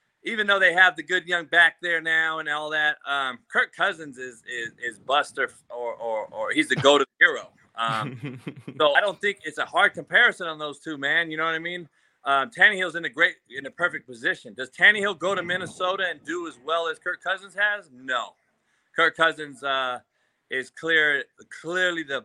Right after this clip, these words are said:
Speaker 1: better skill set, in my opinion, by far.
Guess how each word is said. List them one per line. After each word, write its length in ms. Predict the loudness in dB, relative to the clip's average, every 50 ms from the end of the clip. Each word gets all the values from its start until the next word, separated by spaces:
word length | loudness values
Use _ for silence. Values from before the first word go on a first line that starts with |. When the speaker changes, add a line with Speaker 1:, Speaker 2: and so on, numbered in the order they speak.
| _ _
Speaker 1:
better 520 | 0 2 2 2 2 0 0 -2 -4 -8 _ _ _ _
skill 440 | -20 -20 -16 -6 -4 -2 -2 -2
set, 320 | -6 -8 -6 -6 -6 -6 -8 _ _ _ _ _ _ _
in 160 | -6 -6 -4 -2
my 200 | 0 0 0 0
opinion, 420 | -2 -4 -8 -8 -8 -10 -12 -8
by 160 | -6 -6 -6 -6 _
far. 320 | -8 -8 -6 -6 -6 -8